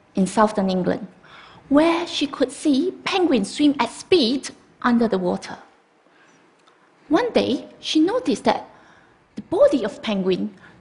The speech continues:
leave a trails of bubbles when they swim and asked why. Animals and birds, like penguin, that spend a lot of their time under the water have evolved an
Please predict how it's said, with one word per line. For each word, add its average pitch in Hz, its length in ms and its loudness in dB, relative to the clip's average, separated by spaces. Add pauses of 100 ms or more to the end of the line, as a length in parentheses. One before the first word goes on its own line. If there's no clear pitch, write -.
leave 320 440 0 (120)
a 254 80 -6
trails 294 560 0
of - 280 -6
bubbles 202 500 0
when 175 140 -2
they 175 100 0
swim 196 460 -6 (340)
and 254 180 2
asked 320 200 0
why. 320 520 2 (1080)
Animals 214 680 0
and 196 200 -2
birds, 226 340 2 (400)
like 220 180 0
penguin, 277 540 2 (560)
that - 180 2
spend 285 400 0 (160)
a 214 60 0
lot 247 260 2
of 220 140 -6
their 220 140 0
time 254 580 0 (400)
under 302 300 2
the 254 100 2
water 220 460 0 (340)
have - 300 -6
evolved 254 600 2 (120)
an 220 120 -2